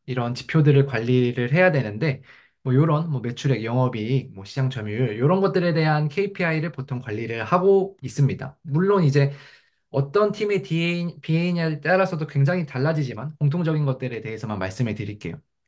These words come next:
그래서 이런 관리 지표를 파악을 하기 위해서는 요런 도메인 지식이 필요해요. 비즈니스에 대한 구조, 재무 구조에 대한 이해, 요런 것들이 필요하고 또 아까 말씀드렸다시피 종합적으로 좀 봐야 되는 것들이 많아요. 그래서 비즈니스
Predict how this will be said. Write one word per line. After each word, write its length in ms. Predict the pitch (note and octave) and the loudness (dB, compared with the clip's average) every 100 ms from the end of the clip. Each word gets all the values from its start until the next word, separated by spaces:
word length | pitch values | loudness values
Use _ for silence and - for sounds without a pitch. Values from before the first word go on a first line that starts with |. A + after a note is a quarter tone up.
| - - - - | -20 -20 -20 -12
그래서 160 | - D#3 | 4 6
이런 320 | F#3 A3 G3+ | 8 8 6
관리 260 | F#3 E3+ G#3+ | 4 4 4
지표를 800 | G#3+ G#3+ G#3 G3 F#3+ F#3 F3+ F3 | 2 4 6 6 6 4 2 0
파악을 420 | A3 A3+ G3+ G3+ | 4 4 4 2
하기 260 | A3+ F#3+ | 2 2
위해서는 580 | C3+ C#3+ C#3 D3 F3 A2 - _ _ - | 2 2 0 -2 -2 -6 -14 _ _ -4
요런 340 | D3+ G3+ A#3 G3+ | 0 2 0 0
도메인 340 | D3 C#3+ D#3 | -2 0 -2
지식이 300 | C3+ A#2+ A2+ | -4 -6 -12
필요해요. 540 | - F#3 C3 G2 G#2+ - B2 | -4 -2 0 -2 -12 -14 -10
비즈니스에 560 | A2+ D3+ F#3 F3+ E3 D#3 | 0 2 4 2 2 4
대한 220 | C3 A#2+ | 2 0
구조, 340 | - G#2+ F#2+ - | -8 -10 -10 -2
재무 280 | C3 D3 | 4 6
구조에 280 | D3+ C#3+ C3+ | 6 6 6
대한 200 | B2+ B2 | 4 2
이해, 360 | G2 G#2+ F#2 - _ _ - | -2 -6 -8 -10 _ _ 2
요런 180 | C3+ D3 | 4 6
것들이 280 | C#3 C#3 - | 6 2 0
필요하고 680 | F#3 F3+ C#3+ A#2 F#3+ B3 - - - - | 2 4 4 2 0 0 -4 -20 -16 0
또 100 | F3 | 2
아까 500 | F3+ F3 E3+ E3 - - - | 2 2 2 2 -2 -12 -6
말씀드렸다시피 920 | C3 E3+ E3 D#3 C#3+ C#3 - G3+ A3 | -4 -2 -2 -2 -2 -4 -4 -6 -6
종합적으로 800 | - F3+ A#3+ G#3+ F#3+ F3+ E3+ D#3 | 0 2 4 4 4 4 2 0
좀 380 | D3 C#3 C3 B2+ | 0 -2 -2 -6
봐야 300 | - C3+ D3+ | -4 0 2
되는 720 | D3+ C#3+ C#3 B2+ A#2+ B2 B2+ C#3 | 2 0 0 -2 -8 -14 -14 -10
것들이 280 | B2 C#3 | -2 0
많아요. 520 | C3 C3 F#2 B2+ C3 - | 0 -2 -4 -4 -4 -6
그래서 260 | - A#2+ C3+ | -6 -6 2
비즈니스 640 | C#3+ D#3+ D3 D3+ C#3+ C#3+ | 6 6 4 4 4 2